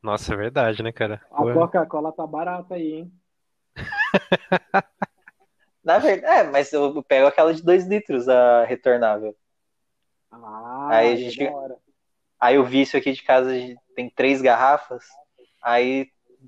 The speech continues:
Speaker 3: dia sim, dia não, eu tenho que ir lá comprar seis litros de Coca-Cola, aí dá quinze reais.
Speaker 2: Nossa!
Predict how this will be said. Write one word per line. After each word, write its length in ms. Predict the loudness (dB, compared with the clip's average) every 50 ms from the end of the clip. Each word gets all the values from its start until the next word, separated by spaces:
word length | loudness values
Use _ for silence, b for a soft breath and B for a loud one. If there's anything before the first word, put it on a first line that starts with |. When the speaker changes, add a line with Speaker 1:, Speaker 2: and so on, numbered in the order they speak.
| _
Speaker 3:
dia 200 | -2 0 2 2
sim, 200 | 2 0 -6 -4
dia 200 | 0 2 4 4
não, 160 | 4 4 4 2
eu 60 | 2
tenho 200 | 0 -2 -4 -2
que 100 | -2 0
ir 40 | 2
lá 180 | 4 2 2
comprar 920 | 0 -4 -8 -4 0 2 4 4 4 4 2 2 2 2 0 0 -2 -4 -6 -12
seis 340 | -6 -2 0 0 0 0 -2
litros 300 | -4 -4 -4 -6 -8 -6
de 80 | -2
Coca-Cola, 580 | -2 0 0 0 -2 0 2 2 2 2 2 0
aí 60 | -2
dá 140 | -2 -4 -4
quinze 320 | -6 -8 -12 -10 -8 -8 -6
reais. 300 | -4 -4 -2 -2 0 0
Speaker 2:
Nossa! 840 | 0 2 2 2 2 0 -2 -2 -4 -6 -6 -6 -8 -8 -8 -12